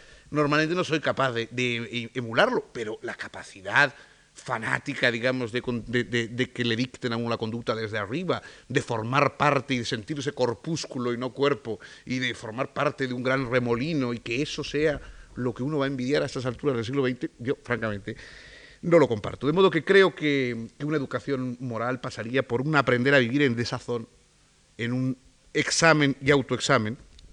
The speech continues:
que toda cultura, eh, moral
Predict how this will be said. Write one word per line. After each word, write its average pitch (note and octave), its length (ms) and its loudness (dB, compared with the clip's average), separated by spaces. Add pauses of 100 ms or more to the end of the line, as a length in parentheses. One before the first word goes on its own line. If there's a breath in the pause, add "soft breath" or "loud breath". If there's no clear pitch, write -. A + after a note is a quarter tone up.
(1400 soft breath)
que G3+ 720 8
toda C4 280 10
cultura, C3+ 1500 2
eh, A2 340 -4
moral B2+ 580 6